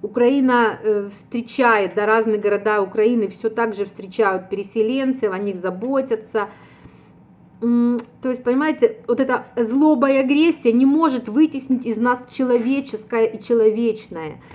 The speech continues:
И всё это, э, у нас будет жить, несмотря на то, что очень много страха в июне месяце, очень много такого депрессивного настроения. Э, судя по всему, не везде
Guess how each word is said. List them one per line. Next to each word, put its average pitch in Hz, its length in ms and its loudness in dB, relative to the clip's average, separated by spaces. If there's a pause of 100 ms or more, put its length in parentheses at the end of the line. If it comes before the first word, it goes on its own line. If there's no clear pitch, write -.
(380)
И 202 80 -12
всё 262 280 -2
это, 240 360 0 (120)
э, 202 480 -2
у 226 80 -4
нас 240 220 0
будет 220 340 -2
жить, 254 480 -4 (1040)
несмотря 226 640 0
на 220 120 0
то, 240 280 2
что 220 400 -4
очень 226 340 2
много 190 320 -6
страха 247 600 -4 (180)
в 226 100 -10
июне 240 320 -2
месяце, 226 520 -6 (760)
очень 269 520 -2
много 226 520 0
такого 226 540 0
депрессивного 220 920 -2
настроения. 254 1000 -4 (540)
Э, 202 200 -2
судя 226 260 0
по 220 120 0
всему, 226 340 2
не 214 140 -2
везде 208 500 0